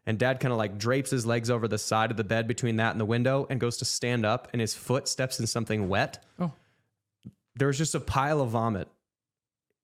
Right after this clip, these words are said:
Speaker 1: in this hotel room.
Speaker 2: They couldn't smell that?
Speaker 1: <laughs> And they didn't clean it. And so then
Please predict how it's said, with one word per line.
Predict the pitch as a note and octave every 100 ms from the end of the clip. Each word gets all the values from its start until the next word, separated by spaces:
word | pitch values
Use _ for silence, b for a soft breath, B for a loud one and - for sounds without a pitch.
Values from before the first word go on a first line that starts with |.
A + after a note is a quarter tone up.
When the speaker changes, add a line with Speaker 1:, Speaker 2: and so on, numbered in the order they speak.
| -
Speaker 1:
in | D3 D3
this | C3+ -
hotel | B2+ B2 E3 C3+
room. | B2 A2+ G#2 - -
Speaker 2:
They | D3
couldn't | D#3+ B2+
smell | D3 E3+
that? | F#3 F#3 -
Speaker 1:
<laughs> | D3 - - -
And | - G3
they | F3
didn't | C#3+ D#3+ E3+
clean | - D3+ E3+
it. | C#3+ - - D3 D3+ B
And | F#3
so | - D#3+
then | D#3 E3+ D3+